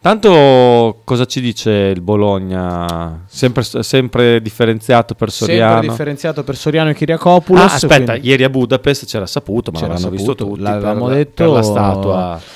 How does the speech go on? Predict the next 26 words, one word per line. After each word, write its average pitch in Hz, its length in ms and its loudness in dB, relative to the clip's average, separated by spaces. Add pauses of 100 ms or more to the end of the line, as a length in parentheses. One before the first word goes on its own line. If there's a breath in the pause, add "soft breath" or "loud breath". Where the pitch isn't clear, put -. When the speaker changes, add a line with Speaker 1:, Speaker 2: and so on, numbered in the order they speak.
(160 loud breath)
Speaker 2:
per 110 160 -4
l'inaugurazione 107 640 -2
Speaker 1:
a - 20 -4
Weiss. - 0 -
Speaker 2:
della 107 100 -6
statua 113 320 -6
di 113 80 -6
Arpad 131 320 -4
Weiss, 151 480 0 (200)
e 98 760 -4
sempre 127 360 -6
differenziato 110 680 -6
per 101 480 -4
Kyriakopoulos 104 680 -4
e 107 40 -6
Soriano, 104 420 -6
che 90 100 -10
quindi 101 340 -8 (540 soft breath)
probabilmente 104 760 -4
hanno 104 240 -6
terminato 107 640 -6
anzitempo 110 600 -8
la 104 100 -2
loro 101 180 -2
stagione 95 840 -10
diversi 85 680 -18